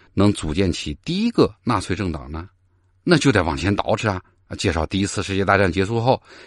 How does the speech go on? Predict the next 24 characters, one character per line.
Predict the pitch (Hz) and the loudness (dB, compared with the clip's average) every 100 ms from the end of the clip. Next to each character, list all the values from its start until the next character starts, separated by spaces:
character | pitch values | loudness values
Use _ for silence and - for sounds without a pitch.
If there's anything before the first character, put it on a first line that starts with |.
| _ | _
意 | 110 | 2
大 | 110 | 4
利 | 120 | 4
作 | 107 117 | 4 4
为 | 98 | 4
战 | 98 113 | 2 4
胜 | 120 | 4
国， | 85 90 113 _ _ - | 2 0 -2 _ _ 0
想 | 107 | 2
要 | 107 | 4
多 | 107 208 | 4 4
大 | 262 | 4
个 | 104 92 | 2 2
蛋 | 85 | 0
糕， | 73 76 - _ _ _ | -2 -6 -8 _ _ _
又 | 180 151 | 2 2
因 | 185 | 2
为 | 202 | 0
什 | 190 - | -2 -2
么 | 104 | -2
没 | 90 | -2
分 | - 175 | -2 -2
到 | 208 247 | 0 -2
呢？ | 175 | -2